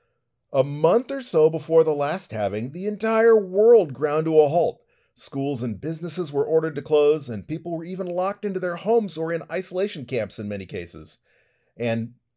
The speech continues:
as a result, you know, the stock market plunged and Bitcoin dumped as low as about three thousand dollars.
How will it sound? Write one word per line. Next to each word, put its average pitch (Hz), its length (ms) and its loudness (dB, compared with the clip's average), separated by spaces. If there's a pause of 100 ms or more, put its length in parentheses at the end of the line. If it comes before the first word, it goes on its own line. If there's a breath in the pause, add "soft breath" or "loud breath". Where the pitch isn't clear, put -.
(140)
as 120 180 0
a 123 40 -8
result, 120 520 0
you 104 80 -18
know, 117 160 -2
the 110 140 -4
stock 113 400 -2
market 110 320 -6
plunged 117 400 -6
and 117 180 -6
Bitcoin 135 500 -8
dumped 123 300 -6
as 101 140 -12
low 135 180 -2
as 104 140 -8
about 104 320 -4
three 151 180 -10
thousand 143 320 -4
dollars. 131 440 -4